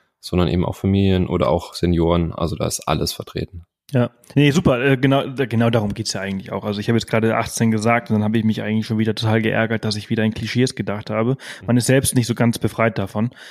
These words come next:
Speaker 2: äh, auch wenn man immer gerne, äh, <laughs> so tut. Ähm, deswegen, gut, dass du sagst, man muss nicht achtzehn sein, man muss nicht gerade erst Abi gemacht haben, um eine Interrail-Reise zu machen. Man kann,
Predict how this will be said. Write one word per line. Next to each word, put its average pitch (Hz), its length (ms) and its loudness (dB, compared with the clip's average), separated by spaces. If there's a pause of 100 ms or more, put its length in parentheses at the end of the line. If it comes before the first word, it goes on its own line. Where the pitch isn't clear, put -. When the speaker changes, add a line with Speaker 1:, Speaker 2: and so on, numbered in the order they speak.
(120)
Speaker 2:
äh, 117 140 4
auch 117 220 0
wenn 117 80 4
man 110 140 2
immer 107 300 0
gerne, 107 760 0
äh, - 20 -2
<laughs> 110 100 -2
so 120 120 2
tut. 123 380 -2 (380)
Ähm, 113 600 2
deswegen, 127 800 -2
gut, 143 160 2
dass 131 120 2
du 131 100 0
sagst, 120 580 0
man 117 160 4
muss 147 220 4
nicht 135 180 -2
achtzehn 131 360 0
sein, 113 260 0
man 110 120 0
muss 120 180 -2
nicht 120 160 -4
gerade 110 220 2
erst 107 240 -2
Abi 113 220 2
gemacht 113 360 0
haben, 107 280 0
um 107 100 -2
eine 107 140 0
Interrail-Reise 107 760 0
zu - 140 -8
machen. 120 380 2 (320)
Man 113 160 2
kann, 110 340 0